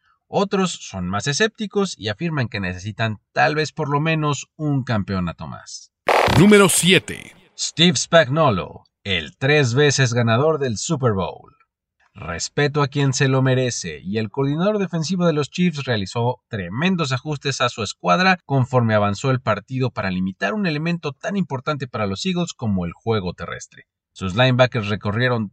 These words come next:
Speaker 1: todo el campo e hicieron tacleadas, generando jugadas que hicieron la diferencia. Con esto se anota una actuación estelar más a su carrera en el partido grande, la cual se suma a las dos victorias conseguidas cuando formaba parte de los Giants en dos mil siete y dos mil once.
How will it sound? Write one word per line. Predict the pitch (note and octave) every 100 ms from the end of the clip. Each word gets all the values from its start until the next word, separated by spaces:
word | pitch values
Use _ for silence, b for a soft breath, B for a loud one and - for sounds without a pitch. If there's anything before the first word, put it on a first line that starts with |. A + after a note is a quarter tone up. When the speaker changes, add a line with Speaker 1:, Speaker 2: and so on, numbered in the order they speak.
| -
Speaker 1:
todo | C3 C3 C3
el | A#2+ -
campo | B2+ C3 C3 C#3 G2+
e | A2+
hicieron | F#2+ - A#2+ A#2+
tacleadas, | A2 G2+ A2+ A#2+ B2 F3 A#2+
generando | - G2 F2 G2+ A2 A2 G#2+
jugadas | G2 F#2 A2 A2 A2 -
que | D2
hicieron | - G2 G#2 G2+
la | F#2
diferencia. | F2 F#2+ A2 G2+ D#2+ - _ _ _ _ _ _ _
Con | - E3+ B3+
esto | - B3+ A3
se | E3+
anota | C#3 E3+ G#3+ - G3
una | - F#3 F#3 E3
actuación | C3+ A#2+ A2 C#3+ C#3+
estelar | B2+ A#2 A2+ A2
más | B2 D3+ C#3+
a |
su | A#2+ G#2
carrera | G#2 C#3+ E3
en | D3
el | A#2
partido | A2 G#2 E3 D#3 C3+
grande, | D#3 D#3+ G#2+ F#2+ _ _ _
la | F2+
cual | - F#2+ F#2+
se | F#2+
suma | A#2+ A2+
a | - F2
las | D2+ E2
dos | D3 F3+
victorias | E3 C3+ E3 D3
conseguidas | - B2 B2+ F3+ G3 E3+
cuando | C3 A#2 G2
formaba | G2+ A2 A2
parte | B2+ A#2+ G#2
de | C#3
los | C3 G2
Giants | C3 C#3+ C#3 -
en | F2
dos | D2+ D2
mil | F#2 G#2
siete | - B2+ C3 C3+ A#2+
y | - F#2+
dos | - -
mil | G#2 G#2
once. | F2+ C2+ - -